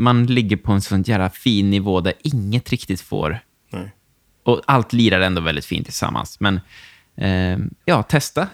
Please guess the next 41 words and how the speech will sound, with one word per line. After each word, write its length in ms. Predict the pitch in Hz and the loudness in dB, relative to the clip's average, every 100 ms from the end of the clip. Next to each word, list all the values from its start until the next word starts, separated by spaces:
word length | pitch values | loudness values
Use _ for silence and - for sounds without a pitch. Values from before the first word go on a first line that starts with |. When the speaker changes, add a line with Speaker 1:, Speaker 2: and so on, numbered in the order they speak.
| - | 0
Speaker 1:
Det 180 | 120 117 | 2 2
är 40 | |
mysigt, 400 | 160 160 - 151 | 2 0 -2 -4
alltså, 240 | 214 - | -4 -2
och 180 | 101 104 - | -2 -2 0
det 80 | |
är 80 | 110 | 0
roligt 240 | 165 143 - | 2 -2 -2
att 40 | |
göra 120 | 156 | 0
de 80 | 143 | 2
här 80 | 147 | 0
quests. 340 | - 143 - - | 0 -2 -4 -2
Det 120 | 123 | -2
är 200 | 117 131 | 0 -4
gött 300 | 135 _ - | -4 _ -6
att 60 | 127 | -2
känna 320 | 120 113 101 | 0 2 0
att 100 | - | 0
man 100 | 104 | 0
har 140 | 101 | 0
någonting 280 | 95 90 92 | 0 -2 -2
att 100 | 90 | -2
göra 380 | 92 101 92 87 | 0 2 2 0
hela 160 | 95 | -2
tiden. 380 | 80 - 62 65 | -4 -4 -4 -6
Påminner 340 | - 117 92 92 | -2 0 2 0
om 80 | |
Spiritfarer 720 | 92 - 90 82 - 82 104 131 | -2 -2 -2 -2 -2 0 0 -2
också 200 | 104 - | -6 -6
på 80 | - | -4
det 120 | 73 | -4
sättet. 420 | 76 - - - | -6 -8 -14 -10
Speaker 2:
Mm. 140 | - | -6
Speaker 1:
Att 60 | 101 | -4
alla 120 | 98 | -4
spel 160 | - 95 | -2 -4
har 80 | - | -2
tänkt 340 | 82 65 - | -4 -6 -6
på, 100 | 65 | -8
liksom, 340 | 53 - - | -8 -8 -10